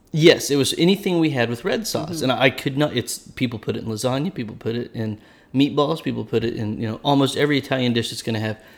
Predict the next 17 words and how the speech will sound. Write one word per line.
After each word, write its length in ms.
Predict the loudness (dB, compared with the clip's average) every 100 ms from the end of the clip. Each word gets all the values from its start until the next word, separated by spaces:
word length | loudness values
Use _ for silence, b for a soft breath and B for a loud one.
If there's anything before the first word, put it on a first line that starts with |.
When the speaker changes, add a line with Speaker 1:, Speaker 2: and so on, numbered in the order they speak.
| b b b
Speaker 1:
red 220 | 2 2
sauce. 320 | 2 -2 -2 -12
Speaker 2:
Uh-huh. 260 | -12 -10 -12 -14 _ _ _ -4
Speaker 1:
The 100 | 4
difference 360 | 6 6 4 0
is 120 | 2
when 100 | 4
you 60 |
go 100 | 6
to 80 | 6
a 40 | 6
restaurant, 580 | 4 0 -2 -2 -2 -6 b b b
they 240 | 4 6 8
use 380 | 4 0 0 -4
very 540 | -10 -2 4 4 4
little. 320 | 2 0 -4 -12
Speaker 2:
Yeah. 440 | -10 -8 -10 -14